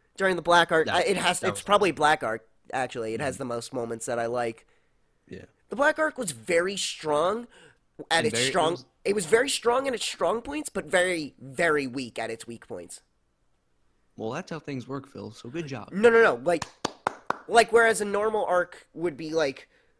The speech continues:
Speaker 1: strong at its strong points and just, and, like, maybe subpar at its weak points,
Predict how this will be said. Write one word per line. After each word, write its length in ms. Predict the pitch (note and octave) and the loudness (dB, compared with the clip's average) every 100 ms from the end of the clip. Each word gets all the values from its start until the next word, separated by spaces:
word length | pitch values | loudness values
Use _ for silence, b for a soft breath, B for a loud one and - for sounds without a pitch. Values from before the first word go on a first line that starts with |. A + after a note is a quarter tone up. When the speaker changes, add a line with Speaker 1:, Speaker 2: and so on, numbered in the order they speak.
| _ - | _ -16
Speaker 1:
strong 540 | - - F#3 F3 E3+ | -10 2 4 6 4
at 120 | D#3+ | 2
its 160 | D3+ - | 0 0
strong 280 | D#3+ D3+ D#3 | -2 -2 -2
points 340 | D#3 C#3 - | -4 -4 -8
and 260 | C#3 C#3+ B2+ | -10 -10 -10
just, 320 | C#3 C#3 - b b b _ _ _ _ _ | -8 -10 -10 b b b _ _ _ _ _
and, 400 | D#3 D3 C#3 - - | -2 -2 -4 -12 -10
like, 320 | D3 B2+ - | -6 -6 -6
maybe 460 | D3+ D3+ D3 C#3 B2+ | -6 -6 -8 -16 -12
subpar 680 | - F3 D3+ - C#3+ D3 D3+ | -2 0 0 0 2 2 2
at 80 | |
its 160 | D3 - | -2 -6
weak 220 | C#3+ - | -10 -10
points, 380 | - F#3 F#3+ - | -6 -6 -6 -10